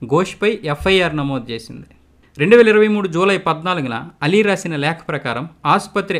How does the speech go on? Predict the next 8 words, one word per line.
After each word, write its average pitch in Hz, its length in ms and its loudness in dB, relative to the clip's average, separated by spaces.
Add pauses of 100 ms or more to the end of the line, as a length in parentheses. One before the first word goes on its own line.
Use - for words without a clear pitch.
ఆస్తులను 147 520 -6 (160)
కాలేజీ 190 380 2
కౌన్సిల్ 175 460 -6
లేదా 127 380 -8
స్వాస్థ్ 196 480 -4
భవన్ 170 380 -2
అనుమతులు 170 420 -6
లేకుండానే 147 640 -4